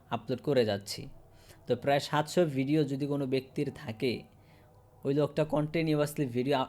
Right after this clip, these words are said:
আপলোড করে যাচ্ছে, ওই লোকটা কি মানে আপনার টাকাটা নিয়ে ব্লক করে দিবে? এটা কি সহজ? অথচ আপনাকে আমি কিভাবে বিশ্বাস করব?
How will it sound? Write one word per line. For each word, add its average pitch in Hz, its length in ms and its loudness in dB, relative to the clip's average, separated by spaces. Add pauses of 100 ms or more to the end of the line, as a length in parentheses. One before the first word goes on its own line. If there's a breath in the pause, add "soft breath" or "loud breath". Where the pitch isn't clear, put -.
আপলোড 135 360 -6
করে 131 220 2
যাচ্ছে, 113 560 -2 (600 soft breath)
ওই 127 120 -2
লোকটা 135 300 0
কি 135 180 -2
মানে 127 200 -2
আপনার - 240 -4
টাকাটা 127 300 -2
নিয়ে 131 160 0
ব্লক 120 300 0
করে 123 180 -2
দিবে? 113 320 -2 (960)
এটা 127 100 -4
কি 123 120 -6
সহজ? 117 520 -4 (460 soft breath)
অথচ 165 320 2 (160)
আপনাকে 185 400 2
আমি 190 140 2
কিভাবে 175 300 6
বিশ্বাস 139 320 0
করব? 107 280 -2